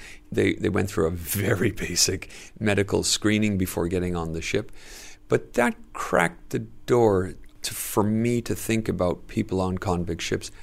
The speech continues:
Then I started digging into it. And, of course, unsurprising, once you start looking, I found amazing things. I mean, I,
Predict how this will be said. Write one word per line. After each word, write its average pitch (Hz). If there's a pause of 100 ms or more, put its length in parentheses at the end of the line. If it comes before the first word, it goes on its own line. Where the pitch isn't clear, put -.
(260)
Then 95
I 90
started 82
digging 80
into 82
it. -
And, 104
of -
course, - (720)
unsurprising, 85
once 92
you 92
start 87
looking, 87 (320)
I 95
found 92
amazing 85
things. -
I 82
mean, 82
I, 85